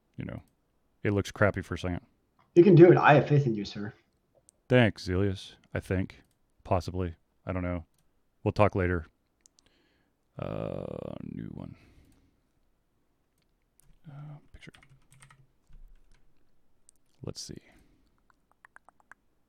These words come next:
Speaker 1: And I don't even know what that one is. Yep, there you go. What in the world?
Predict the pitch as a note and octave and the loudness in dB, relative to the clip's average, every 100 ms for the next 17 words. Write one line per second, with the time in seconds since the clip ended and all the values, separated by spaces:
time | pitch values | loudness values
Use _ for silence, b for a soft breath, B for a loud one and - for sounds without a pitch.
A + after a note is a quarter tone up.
0 | _ _ _ _ _ _ _ _ _ _ | _ _ _ _ _ _ _ _ _ _
1 | _ _ - F#2 G2 G2 G2 G2 G2 G2 | _ _ -12 -8 -6 -6 -6 -6 -8 -8
2 | F#2+ G2 F#2+ F#2+ _ _ _ _ - - | -10 -14 -16 -20 _ _ _ _ -20 -20
3 | - _ _ _ _ _ _ _ _ - | -20 _ _ _ _ _ _ _ _ -20
4 | - F2+ F#2+ G2 F#2+ - - C3+ B2+ C3 | -10 -6 -4 -4 -4 -6 -6 -6 -6 -8
5 | C3+ - - _ _ - - - _ - | -12 -20 -20 _ _ -4 -4 -4 _ -8
6 | E2+ D#2 - _ _ _ _ _ _ _ | -8 -8 -12 _ _ _ _ _ _ _
7 | _ _ _ _ C#3 _ _ _ _ _ | _ _ _ _ -20 _ _ _ _ _
8 | _ _ _ _ _ _ _ _ _ _ | _ _ _ _ _ _ _ _ _ _
9 | _ _ _ _ _ _ _ _ _ _ | _ _ _ _ _ _ _ _ _ _
10 | _ _ - - - D2+ G2+ | _ _ -16 -14 -12 -12 -12